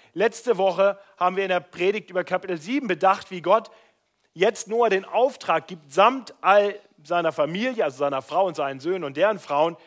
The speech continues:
und Tieren, in die Arche hineinzugehen.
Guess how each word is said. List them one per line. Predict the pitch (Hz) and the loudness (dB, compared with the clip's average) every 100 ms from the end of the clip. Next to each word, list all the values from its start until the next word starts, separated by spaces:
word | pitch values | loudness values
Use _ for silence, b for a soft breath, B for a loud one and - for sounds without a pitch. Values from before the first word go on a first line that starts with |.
| b b | b b
und | 302 269 240 - _ _ _ _ _ - | -2 -2 -2 -12 _ _ _ _ _ -14
Tieren, | - 247 277 170 170 226 _ | -6 -2 -2 -2 -4 -6 _
in | 208 | -10
die | 214 220 | -10 -6
Arche | 180 214 240 - 190 | -2 0 0 -2 -4
hineinzugehen. | 151 240 247 269 285 - 185 135 95 | -4 -6 -4 -4 -6 -12 -16 -18 -20